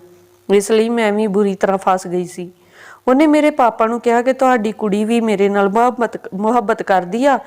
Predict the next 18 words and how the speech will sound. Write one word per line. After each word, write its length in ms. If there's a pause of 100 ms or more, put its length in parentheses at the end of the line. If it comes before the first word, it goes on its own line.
(420)
ਪਰ 140
ਤੁਹਾਡੇ 400
ਡਰ 220
ਦੀ 200
ਵਜ੍ਹਾ 300
ਤੋਂ 160
ਇਹ 100
ਦੱਸਦੀ 480
ਨਹੀਂ 260
ਆ। 100 (680)
ਮੇਰੇ 220
ਪਾਪਾ 380
ਨੂੰ 140
ਮੇਰੇ 240
ਕੋਲੋਂ 240
ਬੜੀ 280
ਉਮੀਦ 300
ਸੀ, 240